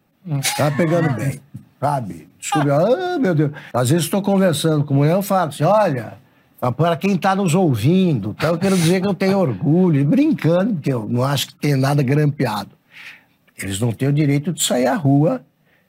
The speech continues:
sozinho. O Alexandre tá andando com oito seguranças. Teu filho tem que ir com segurança. Você vai pra qualquer cidade do exterior, qualquer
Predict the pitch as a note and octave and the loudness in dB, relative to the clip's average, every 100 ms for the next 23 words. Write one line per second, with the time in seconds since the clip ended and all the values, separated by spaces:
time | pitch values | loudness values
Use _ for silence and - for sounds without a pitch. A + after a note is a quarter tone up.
0 | _ - - F#3 F3+ D#3+ B2+ F#2+ - - | _ -8 -2 0 2 2 0 -4 -12 -20
1 | _ - - _ _ G2+ A2 A#2 - F3 | _ -20 -20 _ _ -10 -4 -2 0 0
2 | G3 G3 F3 F3 F#3 F#3 E3+ - G3+ G3+ | 0 0 0 0 0 -2 -4 -2 -2 0
3 | C#3+ - - G#2+ G#2 F#2+ F2+ - - - | -4 -10 -8 -6 -6 -8 -12 -14 -16 -14
4 | - - _ _ _ _ _ _ _ _ | -16 -18 _ _ _ _ _ _ _ _
5 | _ _ _ _ _ _ - G3+ F#3 - | _ _ _ _ _ _ -2 0 0 -2
6 | - G#3+ A#3 C#4+ D#4+ - - F#3 D#3+ F#3+ | 2 4 4 2 2 -4 -4 -2 0 0
7 | F#3+ F3+ - F#3+ G3 G#2+ - - - _ | 0 -2 -2 -2 -2 -2 -8 -14 -16 _
8 | _ _ _ _ _ _ _ _ _ B2+ | _ _ _ _ _ _ _ _ _ -2
9 | D3 - G#3 F#3 G#3 G3+ G3 G3 F3 F#3 | 0 0 0 2 0 0 -2 0 -2 -2
10 | A3+ - F3 D#3 D3+ C3+ B2+ D#3+ - E3+ | -4 -2 0 0 0 -2 -2 -2 -2 -2
11 | D3 D3 F3+ C3+ - - A3 G#3+ G3+ - | 0 0 0 -2 -8 0 2 2 -4 -4
12 | G3+ F3 A#2+ | 0 0 -2